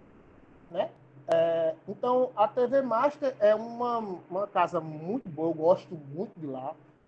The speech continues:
É, tenho, fiz vários amigos lá, vários amigos, vários amigos mesmo. E é isso, só tenho coisa boa, só tenho uma, uma admiração incrível, porque assim, ah, o, o Alex,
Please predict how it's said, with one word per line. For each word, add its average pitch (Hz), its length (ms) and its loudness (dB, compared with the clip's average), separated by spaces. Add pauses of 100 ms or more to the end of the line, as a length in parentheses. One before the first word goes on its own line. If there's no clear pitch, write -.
(180)
É, 147 720 2 (1500)
tenho, 190 480 0 (220)
fiz 208 280 -2
vários 196 460 8
amigos 151 480 4
lá, 139 220 -4
vários 156 360 2
amigos, 139 440 -4
vários 147 260 -2
amigos 147 300 -6
mesmo. 156 360 -12 (880)
E 214 300 -4
é 269 100 2
isso, 247 380 -4 (140)
só 196 80 -4
tenho 196 180 -6
coisa 208 240 2
boa, 175 240 0
só - 160 -20
tenho 165 100 -10
uma, 180 680 -8
uma 165 200 -6
admiração 180 500 0 (100)
incrível, 220 720 2 (400)
porque 208 240 2
assim, 220 400 6 (360)
ah, 156 340 8
o, 170 220 -2
o 175 120 6
Alex, 170 720 4